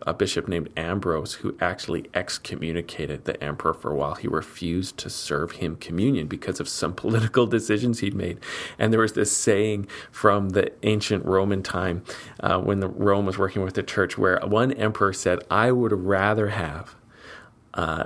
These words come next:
another person claiming to be the emperor in Rome. I'd rather, rather have somebody else fighting for the title of emperor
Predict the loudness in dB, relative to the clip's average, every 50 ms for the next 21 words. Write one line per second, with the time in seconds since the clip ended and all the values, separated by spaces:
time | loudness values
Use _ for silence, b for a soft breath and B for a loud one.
0 | -2 0 0 2 4 4 4 4 4 4 2 2 2 2 2 2 2 -2 -2 -2
1 | -2 -4 -8 -12 _ _ -20 _ -20 -20 _ _ _ _ _ _ _ _ -18 -12
2 | -6 0 4 4 4 6 4 2 2 0 -2 -4 -6 -6 -4 -2 0 0 0 0
3 | 0 0 0 0 0 0 -2 -2 -2 -2 -2 0 2 2 4 6 4 4 4 2
4 | 0 0 2 4 6 6 6 4 2 2 4 4 6 6 4 2 0 2 2 4
5 | 4 4 4 4 4 2 0 -2 -8 -14 -14 -4 2 4 6 6 6 4 2 0
6 | -2 0 2 4 4 4 4 4 2 0 0 -2 -4 -10 -10 -4 0 2 2 2
7 | 2 2 0 0 -2 -2 -2 -2 -2 -4 -4 -2 -2 -2 -2 -6